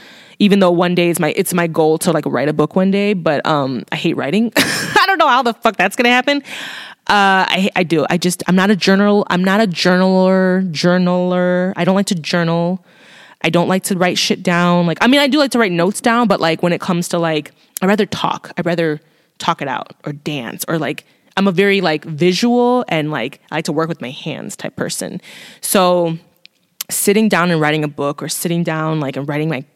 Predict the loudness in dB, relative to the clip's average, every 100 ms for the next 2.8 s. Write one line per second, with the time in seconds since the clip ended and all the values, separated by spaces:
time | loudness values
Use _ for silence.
0 | -16 -10 -8 -6 -6 -4 -4 -2 -4 -4
1 | -4 -6 -6 -2 -2 -2 -6 -12 _ _
2 | _ -4 -2 -2 0 2 0